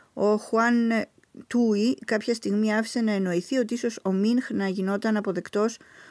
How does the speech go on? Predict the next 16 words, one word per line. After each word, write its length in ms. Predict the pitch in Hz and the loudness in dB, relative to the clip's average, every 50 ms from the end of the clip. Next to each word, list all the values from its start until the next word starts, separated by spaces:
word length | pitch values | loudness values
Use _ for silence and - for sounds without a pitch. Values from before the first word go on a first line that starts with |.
| - - _ | -20 -10 _
ως 180 | 208 214 214 | -2 0 0
αντικαταστάτης 760 | 269 226 233 214 202 226 202 196 - - 214 220 214 233 220 | 0 0 0 -2 -2 -4 -4 -6 -2 -2 -2 0 0 -4 -8
του 140 | - - 196 | -8 -10 -10
Τιέ. 420 | - - - - 240 202 135 - - _ _ _ _ _ _ _ - - - - - _ | -10 -6 -2 0 2 2 2 -2 -4 _ _ _ _ _ _ _ -20 -20 -20 -20 -20 _
Αν 180 | - 220 226 247 | -2 0 2 2
όμως 280 | 262 285 330 320 - | 4 2 2 2 0
ο 100 | 254 226 | -2 -2
Τούι 380 | 220 - - 269 277 262 240 220 | -2 -2 -4 -2 0 2 2 4
εννοούσε 460 | 208 202 196 190 202 240 254 - 214 | 4 4 2 2 2 0 0 0 0
αυτά 320 | 185 180 - - 202 202 202 | -2 -2 -2 -2 -2 -2 -2
που 160 | - 196 190 - | -2 -4 -4 -2
υποδήλωναν 680 | - 190 - 185 180 185 233 247 233 208 196 190 180 - | -2 -2 0 0 0 0 2 2 2 2 2 0 -2 0
οι 120 | - 202 | 0 0
δελφικοί 540 | 190 196 190 196 196 - 190 - - 254 240 | 2 2 0 0 0 -4 -8 -6 -4 -4 -4
χρησμοί 540 | 220 - 202 185 180 190 190 190 180 170 165 | -2 0 0 0 2 0 0 0 -2 -2 -4
του, 260 | - 175 185 226 277 | -2 -2 0 0 0